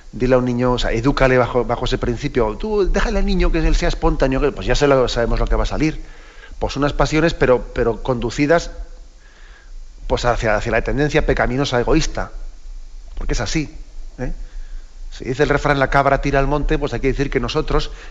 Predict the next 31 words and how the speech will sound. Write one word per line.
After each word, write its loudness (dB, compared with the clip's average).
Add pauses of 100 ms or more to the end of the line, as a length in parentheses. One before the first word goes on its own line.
(120)
tendemos, 0
por -2
influjo -2
del -2
pecado 0
original 0 (280)
y 2
nuestros -4
pecados -2
personales, 0
pues -6
tendemos -2
al 0
egoísmo. -2 (1900)
Luego, 4
lo 4
que 0
dice 2
San 2
Juan 2
de 2
la 2
Cruz, 0
¿eh? -2
Vuelvo -4
a -2
leer 2
aquí 0
una -4
frase, -4
pues, -4